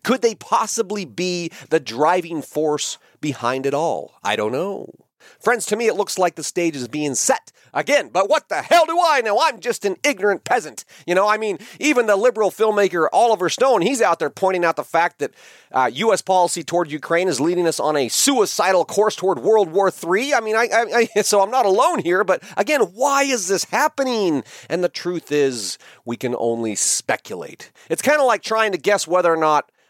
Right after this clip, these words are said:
the, uh, the Supreme Court is going to determine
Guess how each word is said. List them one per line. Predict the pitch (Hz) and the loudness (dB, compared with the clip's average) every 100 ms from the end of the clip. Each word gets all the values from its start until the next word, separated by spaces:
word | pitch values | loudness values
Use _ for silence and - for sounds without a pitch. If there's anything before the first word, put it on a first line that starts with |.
| _ | _
the, | - 139 135 | -6 0 2
uh, | 123 | 2
the | 117 | 0
Supreme | - 175 - 247 220 | -2 -2 0 -2 -2
Court | - 202 175 | 2 2 2
is | 135 | 0
going | 175 160 | 0 0
to | |
determine | 156 170 - 180 160 139 | -2 -4 -2 0 0 -2